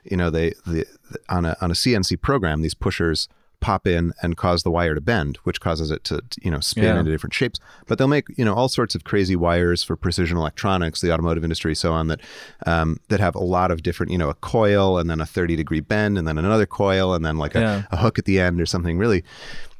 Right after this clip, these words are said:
Speaker 1: crazy stuff. And the cool thing is that they, they have a bunch of these newer C N C wire forming machines, but they also have a bunch of wire forming machines from, like, the forties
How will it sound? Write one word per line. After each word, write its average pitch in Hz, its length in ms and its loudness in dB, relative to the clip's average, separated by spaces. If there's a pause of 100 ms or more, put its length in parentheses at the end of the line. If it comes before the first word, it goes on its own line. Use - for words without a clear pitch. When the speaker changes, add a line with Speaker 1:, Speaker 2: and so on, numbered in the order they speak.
Speaker 1:
crazy 98 300 2
stuff. 104 260 -2
And 90 120 0
the 87 320 -6
cool 175 200 -2
thing 117 260 0
is 90 120 -2
that - 220 -6
they, 87 200 -4
they 104 60 -2
have 135 100 2
a 147 60 0
bunch 107 160 0
of 90 60 -4
these 85 180 0
newer 92 220 2
C - 180 -2
N 80 100 0
C 113 220 0
wire 80 240 0
forming 76 320 -4
machines, 73 320 -6
but - 120 -8
they - 180 -6
also 151 320 0
have 80 320 -2 (260)
a 90 60 -6
bunch 92 180 -2
of 85 80 -2
wire 107 240 0
forming 101 320 -2
machines 85 380 -2
from, 85 160 -4
like, 78 140 -4
the 73 100 -12
forties - 580 -2